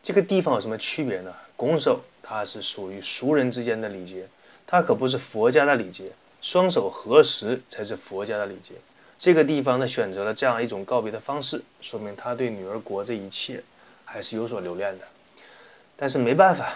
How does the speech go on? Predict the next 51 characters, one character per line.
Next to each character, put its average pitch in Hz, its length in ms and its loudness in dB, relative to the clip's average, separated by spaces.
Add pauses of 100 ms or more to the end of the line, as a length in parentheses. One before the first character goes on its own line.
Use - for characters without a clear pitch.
(240)
要 127 140 -2
先 175 260 2
创 165 320 2
业 160 180 8
后 131 220 2
结 127 180 2
婚 139 360 0 (160)
啊， - 180 -14
先 127 220 -4
创 120 240 -4
业 110 120 0
再 110 120 -2
成 113 180 -8
家 127 160 2
嘛。 127 120 -4 (880)
那 127 80 2
个， 117 500 2 (180)
那 156 140 2
首 120 500 4 (340)
土 - 220 -6
味 143 80 10
儿 156 80 12
的 135 80 8
歌 151 160 10
曲 139 120 2
怎 123 100 2
么 98 100 -4
唱 151 220 2
的 139 60 0
来 123 140 2
着 113 180 -4 (460)
？“我 135 200 6
们 175 120 4
的 139 100 2
口 131 220 -2
号 147 160 4
是 127 80 2
先 104 240 -6
发 95 200 -4
财， 143 400 0
再 123 240 -4
传 117 240 -6
宗 98 200 -6
接 92 120 -10 (120)
代。” 131 260 -2
哎， - 160 -18
差 110 160 -6
不 101 60 -6
多 104 100 -4
这 120 80 -2
样。 131 140 -4